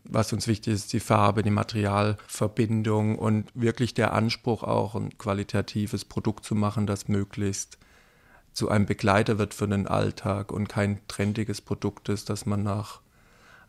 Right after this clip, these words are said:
ein, zwei Jahren entsorgen will oder muss. Ich denke, das ist eine große Aufgabe für uns als Designer, nachhaltiger zu denken, zu überlegen, wo kommen die Materialien her,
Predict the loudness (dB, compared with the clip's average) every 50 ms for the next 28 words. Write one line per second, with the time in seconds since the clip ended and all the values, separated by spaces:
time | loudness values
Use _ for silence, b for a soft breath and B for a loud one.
0 | _ 0 2 2 2 2 0 2 4 4 6 6 6 6 6 6 6 6 6 4
1 | 2 2 2 2 2 4 4 4 6 6 4 2 4 6 6 6 6 6 4 4
2 | 6 6 6 6 4 4 2 -2 -6 -10 -14 -20 _ b b b b b b b
3 | -6 -6 -4 0 2 4 4 4 4 6 6 6 4 4 2 0 0 0 -2 -2
4 | 0 -2 0 2 2 2 4 4 2 2 2 2 0 0 2 2 4 4 4 2
5 | 0 0 0 0 2 2 2 2 0 0 0 -2 -2 0 2 2 4 4 4 4
6 | 4 2 2 2 2 2 2 2 2 2 2 2 2 0 0 0 0 0 0 -2
7 | 0 2 4 4 4 2 -2 -4 -6 -4 0 0 2 2 2 0 0 0 -2 -2
8 | 0 0 2 2 2 2 0 0 0 -2 0 0 2 2 2 2 2 2 2 2
9 | 2 2 2 2 0 -2